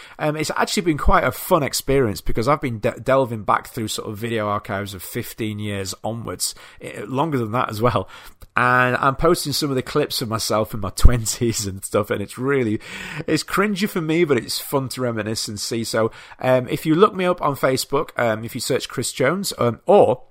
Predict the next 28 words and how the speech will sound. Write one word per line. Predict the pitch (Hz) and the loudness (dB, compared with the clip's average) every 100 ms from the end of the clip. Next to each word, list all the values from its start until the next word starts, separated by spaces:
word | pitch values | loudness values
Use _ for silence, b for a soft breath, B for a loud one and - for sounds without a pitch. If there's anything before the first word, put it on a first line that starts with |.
| _ _ _ - - _ | _ _ _ -16 -16 _
the | 123 127 | -2 4
really | 240 175 | 4 4
cool | - 180 214 | 4 4 4
thing | 131 101 | 2 -2
is | 101 | -4
nobody, | 120 180 170 151 - | 0 0 2 -2 -2
nobody | 123 175 196 175 | -4 -2 0 -2
had | 117 | -2
taken | - 151 - 101 | -4 -4 -4 -6
this | 104 - | -6 -8
yet. | 92 - B B B | -8 -10 B B B
If | 139 | -4
you | 165 160 | -2 -4
do, | 185 220 214 - | 0 2 2 2
uh, | 156 | 0
facebook | 127 - 190 - - 156 | 2 2 2 2 0 0
dot | 151 - | 2 -2
com | - 143 147 135 | 0 0 0 -4
forward | - 160 147 | 2 4 4
slash | - 135 127 | 2 0 0
screenfighter, | - - 165 160 104 98 - 156 - B B | -2 -2 -2 0 -2 -2 0 -2 -2 B B
uh, | 135 131 | -2 2
that's | 135 190 | 4 4
my, | 160 139 - | 4 2 2
that's | 147 - | 2 4
my | 135 | 4
like | 123 131 - | 6 6 6
profile. | - 104 - 107 151 | 2 2 0 0 -2